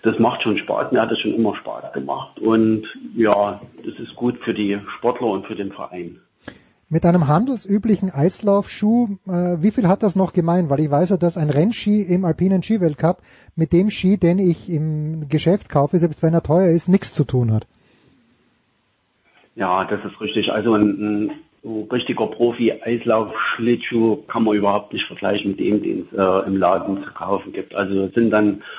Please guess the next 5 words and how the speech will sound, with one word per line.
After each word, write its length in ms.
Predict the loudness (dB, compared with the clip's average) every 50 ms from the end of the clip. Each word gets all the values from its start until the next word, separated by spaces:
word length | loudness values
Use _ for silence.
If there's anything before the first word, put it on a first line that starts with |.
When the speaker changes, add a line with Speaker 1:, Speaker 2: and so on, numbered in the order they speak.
| -18 -12 -10
Speaker 1:
auch 160 | -10 -10 -2 0
so 160 | 2 2 2
spezielle 560 | 0 -4 -6 -6 -6 -4 -2 0 2 2 2
Spezialanfertigungen. 1300 | 0 -2 -6 -6 -2 2 2 2 2 2 0 -2 -2 -2 -4 -6 -6 -8 -8 -6 -4 -4 -4 -4 -6 -8 -12 _ _ -20 -20 -20 -20 -20 _ _ _ -10
Äh, 380 | -6 -2 -2 0 0 2 0